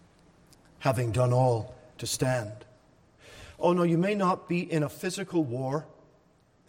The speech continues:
but I guarantee you, you are in a spiritual war that is fierce because you're fighting against forces that are pitted for your destruction.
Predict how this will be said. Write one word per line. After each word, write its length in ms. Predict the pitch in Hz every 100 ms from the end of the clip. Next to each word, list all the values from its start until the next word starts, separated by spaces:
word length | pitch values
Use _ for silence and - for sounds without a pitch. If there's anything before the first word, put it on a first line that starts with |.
| _ -
but 120 | - 151
I 80 |
guarantee 540 | 185 190 202 180 - 190
you, 140 | 175
you 220 | 139 165
are 120 | 190 -
in 160 | 190
a 40 | 156
spiritual 800 | - - - 185 175 165 151 139
war 440 | 117 127 131 131 - - _ - - - - - _ _ -
that 140 | 147
is 140 | 135 -
fierce 720 | - - 180 180 120 - - - - -
because 340 | - 143 170 139
you're 140 | 156
fighting 600 | 147 - 185 185 156 135
against 600 | 135 113 147 135 - - -
forces 640 | - 156 156 160 139 107
that 120 | 123
are 220 | 120 120 104 - _ _ _ _ _ _
pitted 360 | - 151 160 131
for 140 | -
your 160 | 127 123
destruction. 800 | 107 110 - 135 127 - 120 95